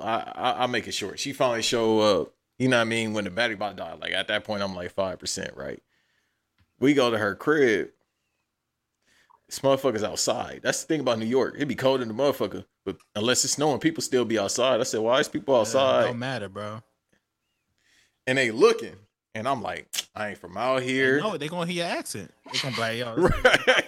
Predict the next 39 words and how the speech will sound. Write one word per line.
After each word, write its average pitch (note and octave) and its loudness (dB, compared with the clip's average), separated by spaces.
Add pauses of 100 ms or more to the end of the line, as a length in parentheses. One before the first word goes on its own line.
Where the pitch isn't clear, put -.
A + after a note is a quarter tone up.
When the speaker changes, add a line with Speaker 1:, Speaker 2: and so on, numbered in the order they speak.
Speaker 2:
from E3+ -16
here, B2 -12
bro." A2+ -12 (1080)
Speaker 1:
And C3+ 6
I D3 10
always D#3 6
wear C#3+ 2
L D3+ 0
A C#3 4
hat C3 2
no B2 -4
matter B2 0
where A#2+ 2
I A2 2
go. G#2 -4 (100)
You A#2+ -8
feel B2+ 2
me? B2 -6
Speaker 2:
Oh. F#2 -14
Speaker 1:
South A#2 0
Central. G#2+ -6 (280)
I G#2+ -2
gotta A2 2
represent. A2 0 (360)
But C#3+ 6
it F3 4
wasn't D#3+ 4
like B2 0 (180)
it C#3+ 4
was C#3+ 4
gonna B2+ -2
be, G#2 0 (180)
like, B2+ 0
they D#3 4
looked, C#3 2 (380)
but A#2+ -2
they B2+ 4
kept G#2 0
looking. D#3 2